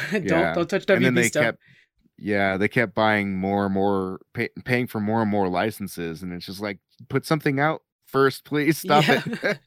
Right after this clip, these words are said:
Speaker 2: <laughs>
Speaker 1: <laughs> We know where this is going. <laughs>
Speaker 2: Like, they had so much, so much out there that they were doing, and, and all this was ha-, like, I feel like Telltale Games is such a flash in the pan as far as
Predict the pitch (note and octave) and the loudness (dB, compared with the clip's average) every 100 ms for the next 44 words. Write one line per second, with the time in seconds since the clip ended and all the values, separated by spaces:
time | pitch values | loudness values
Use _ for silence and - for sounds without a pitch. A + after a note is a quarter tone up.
0 | - A3+ E3+ - - D4 C#4+ F#3 D#3 G3 | -12 -10 -10 -16 -12 -10 -8 -10 0 4
1 | F#3+ F3+ G3+ G#3 F#3+ E3+ F3 F#3 F3 E3+ | 6 6 4 0 -2 0 -2 -2 -4 -8
2 | F3+ - _ _ _ _ - - A#2+ B2 | -14 -18 _ _ _ _ -18 -6 -2 -2
3 | A#2+ - - C3 C3 A#2+ A#2 - - - | -2 -6 -2 0 2 2 0 -2 -12 -18
4 | _ - A#2+ B2+ A#2+ A#2 - - _ F#2+ | _ -10 -4 -4 -2 -6 -10 -20 _ -6
5 | A#2+ - G2+ F#2+ F2+ E2 F#2 F#2 F2+ G#2 | -6 -2 0 2 0 -4 -4 -4 -2 -2
6 | A2+ G2 F2+ E2+ - _ - A#2 A#2 - | -2 -2 -6 -10 -16 _ -10 -6 -6 -2
7 | B2 C3+ B2 A2 G#2+ F#2 G#2 G2+ - A#2 | 0 2 0 -4 -6 -4 -4 -4 -4 -10
8 | - _ _ _ _ A#2 - C#3+ C#3 A#2+ | -10 _ _ _ _ -8 0 0 4 2
9 | G#2+ - _ _ _ _ _ _ _ - | 2 -4 _ _ _ _ _ _ _ -6
10 | B2 B2+ - G#2+ G2 G2+ G#2 G#2+ F#2+ F2 | -2 -2 0 0 0 -2 -4 -4 -6 -10
11 | E2+ E2 - A#2 - G2 - G2+ F2+ G2+ | -14 -14 -8 -8 -6 -8 -4 0 0 0
12 | - F#2 - F2+ F#2+ G#2 F2+ F2 - G2 | -6 -12 -10 -6 -4 -2 -4 -8 -6 -2
13 | F#2+ F#2 E2 | -2 -2 -6